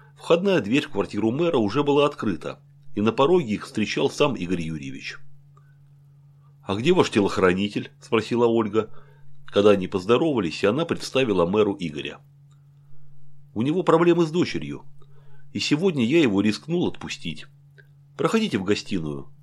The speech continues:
Светлана сейчас придёт». Мэр усадил гостей за стол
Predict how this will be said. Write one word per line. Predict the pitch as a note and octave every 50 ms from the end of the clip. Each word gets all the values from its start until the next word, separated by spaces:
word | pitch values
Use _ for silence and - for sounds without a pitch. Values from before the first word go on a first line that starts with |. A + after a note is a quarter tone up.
| - -
Светлана | - - B2+ C3+ - E3+ F3 D#3+ B2+ F#2
сейчас | - F#2+ - - C#3+
придёт». | - - D#2+ D2 C2+ C#2 C2 - - - - - - - - - - - - - - - - - - _ - _ _ _ _ _ - - - _ - - - - _ _ - _ - - _ _ _ _ - - - - - -
Мэр | E3 F#3 F3
усадил | C3+ - - G2+ F2 F2+ F#2 F#2
гостей | F2 F#2 E2 - - F2 E2+
за | D2+ D#2+ D#2+
стол | - - - E3 F3 E3+